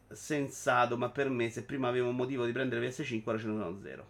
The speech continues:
Quando arriverà un'esclusiva che mi interessa su PlayStation Cloud, faccio un mese di abbonamento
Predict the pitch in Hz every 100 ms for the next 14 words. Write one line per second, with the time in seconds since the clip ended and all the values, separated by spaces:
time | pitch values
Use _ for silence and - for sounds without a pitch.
0 | - - - 120 120 123 131 143 151 131
1 | 127 - 131 151 131 123 127 147 151 147
2 | 123 120 131 131 - 143 - 165 170 190
3 | 208 196 151 - - 131 147 156 127 127
4 | 151 185 151 113 110 -